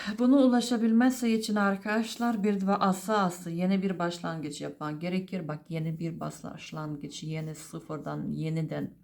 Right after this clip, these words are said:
İstemek önemli bak. İstemek, inanmak, güvenmek, kendinize güvenmek, bunu yapabileceğinize güvenmek gerekir.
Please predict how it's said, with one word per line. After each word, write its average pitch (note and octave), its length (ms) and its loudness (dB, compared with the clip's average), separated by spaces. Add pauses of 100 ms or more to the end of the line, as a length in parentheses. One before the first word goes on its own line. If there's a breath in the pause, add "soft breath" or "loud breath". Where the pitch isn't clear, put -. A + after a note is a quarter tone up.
(800 loud breath)
İstemek A3+ 540 0
önemli D#3 360 -2
bak. D3+ 280 -8
İstemek, F3+ 680 0
inanmak, F3+ 840 2
güvenmek, F3+ 680 0
kendinize F3 560 -2
güvenmek, D#3+ 460 -2
bunu F3 160 -4
yapabileceğinize F3 840 -4
güvenmek D#3+ 680 -4
gerekir. D3 440 -10